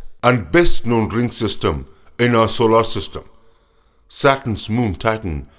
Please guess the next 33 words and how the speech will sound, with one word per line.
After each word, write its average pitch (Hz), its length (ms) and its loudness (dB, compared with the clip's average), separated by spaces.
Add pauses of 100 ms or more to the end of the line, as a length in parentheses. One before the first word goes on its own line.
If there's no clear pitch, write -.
(200)
is 113 160 -4
one 135 160 0
of 135 140 -4
the 101 80 -14
few 143 260 -4
moons 113 500 -4
in 110 100 -4
the 92 80 -4
solar 101 360 -2
system 82 560 -8 (380)
with 127 260 -2
much 123 400 -2
of 113 140 -2
an 98 100 -2
atmosphere. 90 720 -6 (800)
It 101 160 -6
is 104 80 -2
also 131 400 0
one 90 260 -2
of - 140 -6
the 101 80 -4
largest 117 560 -2
moons 98 480 -6 (100)
in 107 120 -4
the 87 80 -6
solar 98 320 0
system. - 500 -8 (880)
Some 156 280 0
of 139 120 -4
Saturn's 107 540 -4
moons 104 440 -4
are 82 240 -8
odd. 92 300 0